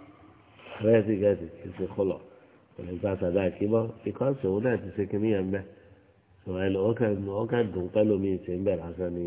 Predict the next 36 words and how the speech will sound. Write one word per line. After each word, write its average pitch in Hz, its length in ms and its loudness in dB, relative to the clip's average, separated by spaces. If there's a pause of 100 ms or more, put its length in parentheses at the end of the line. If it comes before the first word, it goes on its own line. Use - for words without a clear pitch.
ó 92 140 -4
fi 85 160 -6
di 82 160 -6
awuyewuye. 85 560 -4 (880)
So, 98 80 4 (1040)
àti 104 260 -2
wípé 151 320 4 (100)
èpè 104 340 2
tá 113 160 0
a 120 60 2
wí 131 200 4
ọkọ 98 220 0
àti 92 200 -4
ìyàwó 92 180 2
nìkan 101 320 -2
ni 92 120 0
o, 85 160 -6
kì 90 140 -10
í 92 100 0
ṣe 98 120 0
tá 95 120 -2
a 95 60 -2
bá 104 120 -2
ń 104 140 0
tajà, 90 400 -6
irú 98 180 -2
èyí 104 140 0
tọ́kọ̀ 104 320 -2
mọ̀ 95 160 -4
lọ́dọ̀ 90 320 -4
wa. 80 120 -8 (720)
Ó 120 40 6
yẹ 135 140 10
ẹja 131 320 4
sí 147 160 0
pé 147 160 -2